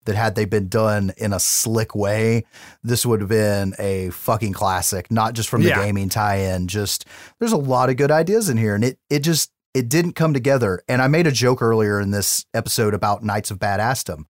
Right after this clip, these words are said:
Speaker 1: And watching the commentary, they talk about, "We made a rated R movie, then got told to make it P G thirteen. We ran out of money. We didn't get to do this. We didn't get to do that."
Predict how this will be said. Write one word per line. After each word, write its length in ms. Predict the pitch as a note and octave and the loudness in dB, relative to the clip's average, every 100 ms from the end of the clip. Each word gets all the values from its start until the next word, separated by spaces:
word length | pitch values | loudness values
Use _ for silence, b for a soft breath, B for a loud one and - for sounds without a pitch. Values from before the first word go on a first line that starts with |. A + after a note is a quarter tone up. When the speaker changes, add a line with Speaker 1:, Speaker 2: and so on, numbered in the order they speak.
| _ - | _ -4
Speaker 1:
And 300 | A#2+ A2+ A2 - | 0 0 0 -4
watching 340 | A#2+ C3 B2+ | -2 -2 -2
the 60 | B2 | 0
commentary, 440 | E3+ F#3 - A#2+ | 2 2 0 0
they 80 | A2 | 0
talk 220 | C#3 C3 | 0 0
about, 300 | C3 A#2+ - | 2 0 0
"We 160 | A2 A2+ | 0 2
made 260 | A#2+ B2 | 2 2
a 60 | C3 | 2
rated 360 | A#2 A#2 A#2+ A2+ | 2 2 2 2
R 160 | A2+ | 2
movie, 360 | A2+ B2+ A#2 G2 | 2 2 2 -2
then 180 | F2 G2 | -4 -4
got 260 | G2+ G#2+ | -2 -4
told 280 | - A#2+ A2+ | -2 -2 0
to 60 | A2 | -2
make 200 | A2 A2 | -2 -4
it 120 | - | -6
P 160 | A#2 G#2+ | -6 -4
G 140 | G#2+ | -4
thirteen. 640 | G#2+ G#2 - D3 A2+ E2 b b | -4 -4 -2 -2 -2 -4 b b
We 80 | G#2+ | -6
ran 240 | G#2+ A2 G#2+ | -4 -2 0
out 160 | G#2+ | 0
of 60 | A2 | 2
money. 280 | C#3+ C3 F2 | 2 0 -2
We 160 | G2+ | -4
didn't 200 | A2+ A#2+ | -2 -2
get 120 | A#2 A#2+ | -4 -4
to 60 | |
do 140 | A2 G#2+ | -4 -2
this. 240 | D3+ - | -2 -2
We 80 | A2+ | -2
didn't 200 | A2+ A2 | -2 -2
get 100 | A2+ | -4
to 60 | |
do 160 | A2 G#2+ | -4 -2
that." 280 | C#3 C3+ | 0 0